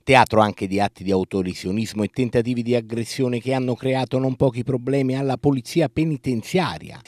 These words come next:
è intervenuto il garante campano dei diritti delle persone sottoposte a misura restrittiva e della libertà personale, Samuele Ciambriello,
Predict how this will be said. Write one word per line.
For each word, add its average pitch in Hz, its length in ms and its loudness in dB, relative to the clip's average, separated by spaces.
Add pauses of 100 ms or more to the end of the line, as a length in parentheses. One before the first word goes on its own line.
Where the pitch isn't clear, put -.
è 185 100 2
intervenuto 185 720 4
il 185 80 2
garante 196 480 -2
campano 202 480 -2
dei 196 160 2
diritti 196 380 -2
delle 196 200 4
persone 196 460 0
sottoposte - 680 0
a - 20 -4
misura 139 420 0
restrittiva 190 640 -2
e 208 60 4
della 202 260 2
libertà 202 480 0
personale, 190 800 -2
Samuele 113 600 0
Ciambriello, 113 960 -2